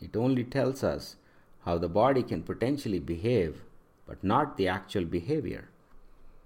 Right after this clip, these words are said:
The different types of species have different abilities. Thus, the fish can swim, the birds can fly, the carnivores can hunt, and the humans have the ability for language. Depending on how the soul wants to enjoy, he picks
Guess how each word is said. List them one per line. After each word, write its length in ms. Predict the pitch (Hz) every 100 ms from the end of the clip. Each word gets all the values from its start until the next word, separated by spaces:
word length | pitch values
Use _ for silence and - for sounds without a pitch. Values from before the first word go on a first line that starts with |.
| - _ - _ _ _ _ _ _ _
The 60 | 92
different 440 | 160 196 202 170
types 300 | 151 156 165
of 120 | 127
species 560 | - 143 190 - 120 95
have 220 | 104 92
different 400 | 110 110 104 101
abilities. 680 | 127 165 113 - - - - - - - - - - - - _ -
Thus, 140 | 95
the 100 | 98
fish 260 | 110 123 -
can 200 | 98 90
swim, 540 | 123 147 156 170 170 - _ -
the 100 | 78
birds 380 | 92 104 101
can 200 | - 90
fly, 560 | 92 107 123 127 123 113 123
the 80 | -
carnivores 680 | - 101 107 104 101 98 -
can 180 | 90 85
hunt, 480 | 90 135 151 - - - - _ _ -
and 120 | 82
the 80 | 82
humans 440 | 92 139 151 131
have 260 | 117 98 85
the 120 | 85
ability 380 | 87 92 90 85
for 160 | 85 98
language. 600 | 113 143 90 62 - - _ _ _ _ - - _ _ _ _ _ -
Depending 440 | 117 127 196 170 143
on 120 | 123
how 220 | 120 120
the 120 | 98
soul 260 | - 151 143
wants 400 | 107 95 101 -
to 120 | 82
enjoy, 560 | 82 90 135 147 87 67
he 160 | 95
picks 420 | - 110 110 -